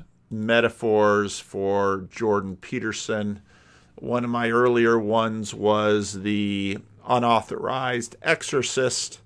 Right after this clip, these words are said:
um, uh, sort of John the Baptist figure.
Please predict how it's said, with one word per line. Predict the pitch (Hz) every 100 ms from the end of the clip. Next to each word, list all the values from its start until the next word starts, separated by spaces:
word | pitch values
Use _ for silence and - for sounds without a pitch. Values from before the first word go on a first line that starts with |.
| _ _ _ _ _ -
um, | - 110 110 104 104 101 - _ _ _ _ _ _ _ _ _ _ - - _ _ _ _
uh, | - 87 85 - -
sort | - 131
of | 117 104
John | 92 123 123
the | 110
Baptist | 101 135 139 - 151 123 -
figure. | - - 131 113 117 120 120 120 110